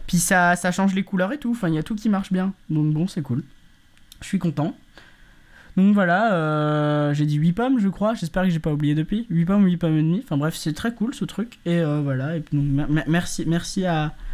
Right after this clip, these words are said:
à Enora pour m'avoir offert ça. Bref, sur ce, euh,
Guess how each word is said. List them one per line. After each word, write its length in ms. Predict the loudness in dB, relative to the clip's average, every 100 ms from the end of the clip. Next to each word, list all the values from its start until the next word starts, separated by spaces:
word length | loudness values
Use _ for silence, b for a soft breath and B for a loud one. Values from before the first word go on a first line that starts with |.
| B B 0
à 100 | 4
Enora 380 | 4 4 2
pour 140 | 0 2
m'avoir 300 | 2 2 0
offert 260 | 0 -2
ça. 160 | -2 -4 -6 -12 -12 -6 0
Bref, 340 | 2 0 -2 -4 -6 -18 -20 -20
sur 340 | -18 -6 -6 -4
ce, 140 | -2
euh, 580 | 0 2 2 2 0